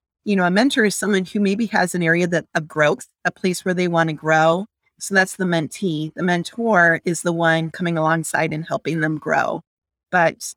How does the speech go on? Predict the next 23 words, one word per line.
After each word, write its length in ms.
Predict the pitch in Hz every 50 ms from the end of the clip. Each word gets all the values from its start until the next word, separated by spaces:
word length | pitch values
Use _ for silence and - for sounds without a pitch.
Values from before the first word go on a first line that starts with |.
| _
their 140 | - 185 180
role 220 | 170 185 185 180 180
can 180 | - 202 185
look 260 | 170 165 - - - - _ _ _ _ _
like 420 | - 175 180 170 170 185 208 - - -
a 100 | - 262
coach, 600 | - - - 247 320 381 - - - - - - _ _ _ -
or 160 | 202 214 214
it 80 | 208
could 180 | - - 208 170
look 160 | 190 196 -
like 200 | - 165 170 -
an 80 | 170 165
encourager. 800 | 165 156 - - 254 247 247 262 226 - 262 254 262 277 349 - _ _ _ _ _ _ _ _ _ _
So 280 | - - - 196 190
it 120 | 175 202 190
can 140 | - 220 196
look 140 | 214 -
a 40 | 202
lot 160 | 190 180 175
of 80 | 170 165
different 320 | - 160 - - - - -
ways. 420 | - - - - - - - -